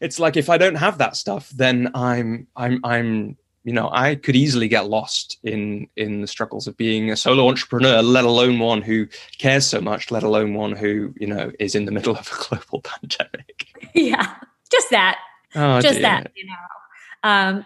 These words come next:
Speaker 2: absolutely, having the coach and the support network is fundamental and something I try, hopefully it came across in the book. I'm like, "Hey, I'm a psychologist. I study burnout and I can still burn out."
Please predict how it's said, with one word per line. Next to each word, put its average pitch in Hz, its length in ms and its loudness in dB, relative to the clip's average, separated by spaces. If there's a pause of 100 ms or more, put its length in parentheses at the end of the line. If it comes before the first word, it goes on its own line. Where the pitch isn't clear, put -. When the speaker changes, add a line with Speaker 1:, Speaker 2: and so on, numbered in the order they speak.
Speaker 2:
absolutely, 214 800 0
having 202 300 2
the 190 100 -2
coach 185 320 0
and 185 100 0
the 180 80 -2
support 185 400 -4
network 170 520 -4
is 175 500 -4 (320)
fundamental 185 760 -2
and 185 400 -4
something 233 320 2
I 202 120 0 (100)
try, 226 380 -4
hopefully 349 420 0
it 226 100 2
came 220 160 0
across 202 300 0
in 202 80 -6
the 185 60 -6
book. 202 200 -2
I'm 190 100 -2
like, 196 200 -2
"Hey, 240 140 2
I'm 240 260 2
a 254 40 -2
psychologist. 233 520 -2
I 185 80 2
study 247 320 2
burnout 190 400 2
and 190 140 -6
I 208 140 2
can 196 160 -4
still 190 220 -2
burn 185 220 -2
out." 165 260 2